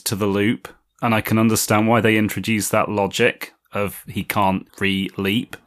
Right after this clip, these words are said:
And I don't know, I, I can headcanon that away the same way I've headcanon away most things this series, which is it's a new project with new rules based on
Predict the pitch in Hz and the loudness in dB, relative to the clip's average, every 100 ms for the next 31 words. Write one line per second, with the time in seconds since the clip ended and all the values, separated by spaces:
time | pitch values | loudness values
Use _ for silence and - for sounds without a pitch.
0 | - - - - _ - 101 98 95 95 | -20 -20 -20 -20 _ -4 -2 0 -2 -2
1 | - - _ _ - 120 131 117 104 - | -4 -8 _ _ -10 -2 0 2 0 0
2 | 117 - 143 143 147 131 - 113 107 107 | -2 0 -2 0 0 -2 -4 -4 -2 -2
3 | 98 98 98 98 101 - 107 101 117 104 | -2 -2 0 0 -2 -8 -8 -4 -2 -2
4 | 98 92 110 - 104 104 101 110 143 - | -2 0 -2 0 -2 2 2 4 4 4
5 | 113 104 107 - 120 120 131 117 120 101 | 0 0 -4 -2 -2 -2 -4 -4 -6 -6
6 | - - - 90 101 123 110 107 107 - | -16 -12 -2 -2 2 0 2 0 0 0
7 | 90 - 98 - 101 107 104 101 104 85 | 0 -2 -4 -4 -4 0 0 -2 -2 -4
8 | - 98 95 - 95 90 92 | -4 -2 -2 -2 -4 -2 -4